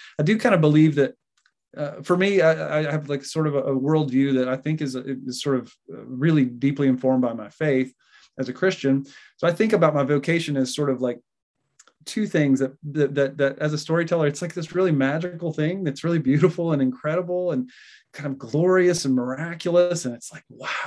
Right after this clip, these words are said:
how has this happened?" Like, my experience with reading C S Lewis or Louisa May Alcott or Madeleine L'Engle or other these people are, like, Jane Austen, whatever, I'm just, like, eating it up. And it's this,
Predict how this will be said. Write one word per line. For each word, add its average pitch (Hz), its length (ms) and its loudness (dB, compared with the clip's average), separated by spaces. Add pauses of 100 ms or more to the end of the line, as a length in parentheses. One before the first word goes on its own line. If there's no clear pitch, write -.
how 190 240 -4
has 147 120 2
this 127 120 -6
happened?" 196 460 -4
Like, 131 160 2
my 156 160 2
experience 151 480 0
with 127 140 -10 (240)
reading 151 380 2
C 160 200 -4
S 160 220 -4
Lewis 143 460 -2
or 120 140 -10
Louisa 143 320 0
May 131 100 2
Alcott 131 540 -4
or 117 100 -10
Madeleine 143 440 -2
L'Engle 135 360 0
or 123 120 2
other 131 80 2
these 135 160 -2
people 151 280 0
are, 127 100 2
like, 127 180 -2 (320)
Jane 139 220 -2
Austen, 139 400 0
whatever, 135 300 0
I'm 151 140 0
just, 151 180 -2
like, 127 240 -6 (580)
eating 202 260 -4
it 156 140 4
up. 151 240 4
And 131 100 -2
it's 131 160 -6
this, 131 200 -8